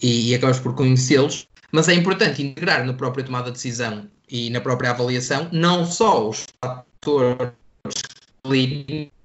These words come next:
assim, dói, onde é que dói, quanto é que dói, eh, quando, quando é que dói, eh, essas coisas mais analíticas que nós estamos preparados para perguntar, mas também perguntar outras coisas, que é, por exemplo, perguntar que lesões é que já teve,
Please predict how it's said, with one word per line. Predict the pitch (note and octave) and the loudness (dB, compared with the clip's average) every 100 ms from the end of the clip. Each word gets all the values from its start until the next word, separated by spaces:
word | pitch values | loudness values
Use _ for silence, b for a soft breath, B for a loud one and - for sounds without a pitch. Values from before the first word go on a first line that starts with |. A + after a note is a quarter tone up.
| _ B2 A#2 | _ -8 -6
assim, | A#2 E3+ A2+ - | -4 -6 -6 -2
dói, | D3 C3+ A2+ G2+ A2 | 2 2 2 -2 -2
onde | A#2 B2 | 0 0
é | |
que | B2+ | 0
dói, | C#3 A#2 B2+ B2 | 0 2 4 2
quanto | B2+ G#2 | 0 -2
é | C3 | -2
que | D#3 | 0
dói, | B2+ C3 C3+ A#2+ A2 B B | 2 2 2 0 -2 B B
eh, | G#2+ G#2+ G#2+ - | -4 -2 -4 0
quando, | B2 B2+ C3 | 2 2 2
quando | - C3+ C#3 B2+ A#2+ | 2 4 4 2 2
é | |
que | A2+ | 2
dói, | B2+ B2 C#3+ C#3+ A#2+ - B | 0 2 4 4 2 -4 B
eh, | - G#2 G2+ G2 D#3 - | -8 -4 -4 -6 -8 -4
essas | B2+ C#3 C3+ | -2 -2 0
coisas | C#3 C3 B2 | 2 2 4
mais | C3+ B2+ A#2+ A2 - - - | 4 4 2 -2 -8 -10 -2
analíticas | C3+ C3+ B2 B2+ B2+ - - | 0 0 0 -2 -4 -10 -8
que | B2+ | -6
nós | A2+ | -4
estamos | - A2+ G#2+ | -4 -4 -6
preparados | - A#2 A#2 A#2 - | -6 -4 -2 -2 -2
para | A#2+ | -4
perguntar, | A2 C3 C3+ E3 G3+ B B B B B | -2 -2 2 0 0 B B B B B
mas | A3+ A3 | 0 4
também | A3 | 4
perguntar | G#3+ G#3 G#3 | 6 6 6
outras | G#3 G#3 - | 4 2 0
coisas, | F3+ D#3 | 0 0
que | - D3+ | 2 0
é, | - B B _ | 0 B B _
por | A#3 | 2
exemplo, | G#3 A#2 - b b _ | 2 0 -4 b b _
perguntar | F3+ F#3+ F#3 G3 G3+ | 0 0 2 2 0
que | - | -2
lesões | F#3 F3 F#3 | -2 -2 0
é | F3 | 0
que | E3+ | 0
já | E3 D3 | 0 -2
teve, | C3 C3 A2 | -2 -4 -4